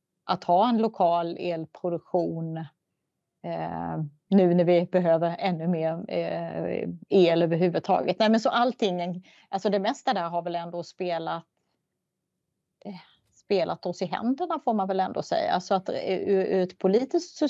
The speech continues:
så, så, ur svensk politik så känner man ju inte att det finns något läge som har ett motstånd mot kraftvärme, tvärtom. Eh, eh, och det ser man väl också med, mm, borttagandet av avfallsskatt för de som, som eldar det och så vidare då. Så att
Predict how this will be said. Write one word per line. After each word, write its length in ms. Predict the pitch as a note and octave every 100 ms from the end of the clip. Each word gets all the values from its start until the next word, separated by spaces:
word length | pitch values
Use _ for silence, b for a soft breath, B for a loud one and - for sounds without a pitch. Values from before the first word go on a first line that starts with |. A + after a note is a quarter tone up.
| - - A3
så, 480 | - - B3+ B3 G#3+
så, 260 | - A3+ -
ur 380 | - A3 D3 -
svensk 580 | - A3+ D4 F4 - -
politik 600 | C#4 A#3 F#3+ E3 F3 _ b b
så 160 | G#3
känner 300 | - F#3 F3
man 160 | F3 F3+
ju 100 | F#3
inte 340 | F3 - E3+
att 240 | - E3+ -
det 80 |
finns 280 | E3+ F3 E3
något 420 | G3 F#3 F3 F4
läge 320 | G#3 F3 F3 F3
som 160 | F3+
har 80 | E3+
ett 60 | F3+
motstånd 640 | F#3 F3 - F3 F3 F#3+
mot 220 | F3+ F3
kraftvärme, 600 | - E3+ - - - F#3
tvärtom. 640 | - B3+ - - G3 G#3+ - _ b b b _ -
Eh, 640 | F#3 - - - F#2 F#3
eh, 580 | F3+ F3+ - F#2 F#2 F#2
och 160 | A3
det 100 | F#3
ser 240 | F#3 F3 D#3
man 140 | G3
väl 120 | G3+
också 280 | D#3+ - E3
med, 240 | D#3+ E3 D#3+
mm, 240 | E3 F#3+ F#3+ F#3 A#3 - C#2+ F#3+
borttagandet 720 | F3+ E3+ F3+ E3 E3 D#3+ E3+
av 120 | E3
avfallsskatt 800 | E3 - E3+ E3 - E3 E3 -
för 80 | F#3
de 160 | F3 E3+
som, 360 | F3+ F3 F3
som 200 | - F3+
eldar 280 | F3 F3 E3
det 240 | F3 -
och 80 | -
så 120 | -
vidare 400 | - - - -
då. 200 | - D#3+
Så 140 | F3+ F#3+
att 260 | - -